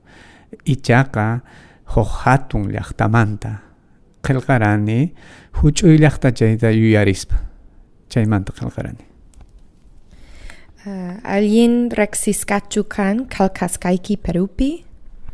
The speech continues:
Speaker 1: Eh, ñawpaq kaq, eh, libroy, Juego de Niños, eh, mana, eh, publikakuranchu Limapi. Lima kan hatun llaqta,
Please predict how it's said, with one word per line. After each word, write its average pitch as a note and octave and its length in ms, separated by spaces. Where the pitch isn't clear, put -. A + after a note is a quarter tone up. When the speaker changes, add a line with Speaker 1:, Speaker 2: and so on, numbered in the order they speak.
Speaker 1:
Eh, D#3 600
ñawpaq D3+ 580
kaq, F#3+ 240
eh, A#2 400
libroy, C#3 800
Juego C3 360
de D3 120
Niños, A2+ 880
eh, A2 420
mana, B2+ 680
eh, A2+ 400
publikakuranchu A2 1400
Limapi. A#2 580
Lima C#3+ 300
kan A2+ 280
hatun A2 480
llaqta, G#2 720